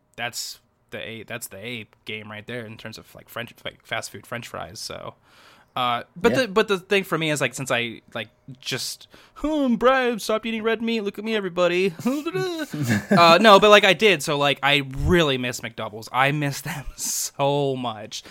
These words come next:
Speaker 1: So that's probably another reason why I don't go there as much as I used to, or maybe don't like it as much, 'cause that's, that was, like,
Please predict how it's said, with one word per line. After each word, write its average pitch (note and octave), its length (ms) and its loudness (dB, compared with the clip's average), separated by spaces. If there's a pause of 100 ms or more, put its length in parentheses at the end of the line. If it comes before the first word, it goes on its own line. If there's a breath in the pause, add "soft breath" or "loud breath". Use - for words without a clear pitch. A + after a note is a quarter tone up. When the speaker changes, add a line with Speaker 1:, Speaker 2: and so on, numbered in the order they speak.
(140 loud breath)
Speaker 1:
So - 160 -4
that's D#3 120 -2
probably D#3+ 340 2
another B2+ 260 -4
reason A#2 260 -10
why A2 140 -6
I A2 40 -8
don't G#2+ 220 -12
go A2 160 -12
there G#2+ 220 -14
as A2 320 -8
much A2 180 -14
as A#2 80 -16
I A2 40 -14
used A2+ 240 -16
to, C3 100 -6
or A#2+ 80 -6
maybe A2+ 240 -10
don't G#2 180 -18
like A2 200 -16
it B2 40 -12
as A#2+ 120 -14
much, B2+ 220 -10
'cause A#2+ 120 -14
that's, A2 220 -14
that G2+ 240 -14
was, - 120 -16
like, - 140 -20